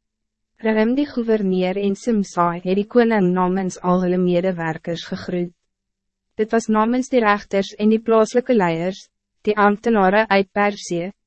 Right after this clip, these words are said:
die Babyloniërs en ook die mensen uit Irek en Sisan, dit is Elam. Hulle het ook groete oorgedra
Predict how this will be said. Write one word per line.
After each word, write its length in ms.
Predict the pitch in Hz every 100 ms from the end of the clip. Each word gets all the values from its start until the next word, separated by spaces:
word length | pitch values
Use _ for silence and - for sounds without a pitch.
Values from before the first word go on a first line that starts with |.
| _
die 80 | 196
Babyloniërs 920 | 190 196 226 202 208 240 226 202 - -
en 160 | 208
ook 240 | 214 202 -
die 80 | 196
mensen 480 | 180 180 - 208
uit 180 | 165 170
Irek 440 | 208 214 214 220 -
en 160 | 214
Sisan, 540 | - 190 - 170 107 - _ _
dit 240 | - 185 202
is 160 | 202 -
Elam. 460 | 202 180 175 175 180 _ _ _ _ _ _ -
Hulle 160 | 220 220
het 140 | 226
ook 140 | 285 -
groete 400 | 226 220 226 240
oorgedra 540 | 247 247 - 214 180